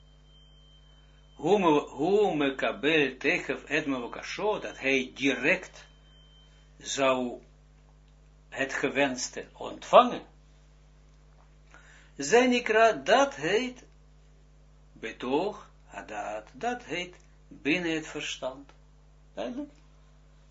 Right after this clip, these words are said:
Stel dat iemand dan zou zeggen, nou, ik bid tot de schepper en dan direct Direkt на mein Gebet sehe ich now, pum, pa, direkt habe ich das und fange.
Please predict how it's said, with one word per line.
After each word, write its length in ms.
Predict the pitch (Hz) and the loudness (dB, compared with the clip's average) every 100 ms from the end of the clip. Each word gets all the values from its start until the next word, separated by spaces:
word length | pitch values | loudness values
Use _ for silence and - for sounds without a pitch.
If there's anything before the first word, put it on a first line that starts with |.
| - | -16
Stel 340 | - - 233 | -14 -4 -2
dat 180 | 196 156 | -2 -4
iemand 420 | 165 147 139 127 | 0 0 0 -2
dan 200 | 123 117 | -4 -6
zou 280 | 107 123 117 | -6 -8 -8
zeggen, 340 | - 123 117 | -6 -6 -8
nou, 200 | 123 117 - - - - | -10 -10 -12 -20 -20 -10
ik 300 | 208 156 127 | -8 -8 0
bid 200 | 208 226 | 0 2
tot 160 | 214 | 0
de 80 | 196 | 0
schepper 460 | 180 185 180 175 - | -4 -2 -2 -4 -6
en 220 | 175 175 | -6 -2
dan 180 | 196 208 | -2 -2
direct 540 | 202 208 247 - - - - - - - - - - - - - - - - - - - - - - 135 | -2 -2 -2 -6 -18 -20 -20 -20 -20 -20 -20 -20 -20 -20 -20 -20 -18 -18 -18 -20 -20 -20 -20 -20 -18 -6
Direkt 540 | 135 131 165 165 156 | -2 2 4 4 4
на 240 | 151 147 | 2 4
mein 260 | 139 139 135 | 4 2 -2
Gebet 400 | 147 147 226 226 | -4 0 0 0
sehe 260 | 151 208 202 | -2 -6 -6
ich 80 | 196 | -4
now, 380 | 185 185 202 - | 0 0 0 -8
pum, 220 | - 160 233 - | -12 -12 -12 -14
pa, 240 | 120 - | -10 -10
direkt 460 | 127 120 147 - 117 | -10 -4 -4 -4 -10
habe 160 | 110 | -12
ich 160 | 107 104 | -12 -8
das 200 | 151 175 | -8 -8
und 200 | 104 - | -12 -12
fange. 280 | 104 98 | -10 -10